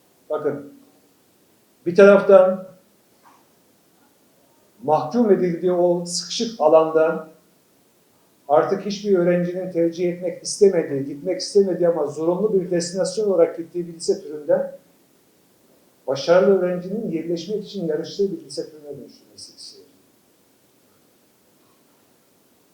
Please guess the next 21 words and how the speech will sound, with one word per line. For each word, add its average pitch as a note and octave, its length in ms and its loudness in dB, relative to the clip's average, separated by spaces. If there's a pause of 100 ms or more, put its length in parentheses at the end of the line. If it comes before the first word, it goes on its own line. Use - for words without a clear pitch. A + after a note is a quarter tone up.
(520)
Meslek F#3 360 -2
liseleri G3 480 6
covid F3+ 260 0 (140)
on G#3 200 0
dokuz G3 280 0
süreci F3 340 -2
gibi F#3 160 -6 (260)
olağanüstü G3 580 4
salgınlarda F3 960 2
bu E3 100 -12
devletin, D#3+ 420 -4
milletin D3 420 -12
yanında D3 240 -8
yer C#3+ 100 0
alarak C#3+ 360 -6
vatandaşların C#3 680 -10
ihtiyacını C3+ 460 -12
karşılamak C3+ 560 -12
için B2 200 -18
maske C3+ 320 -14
üretti, - 280 -12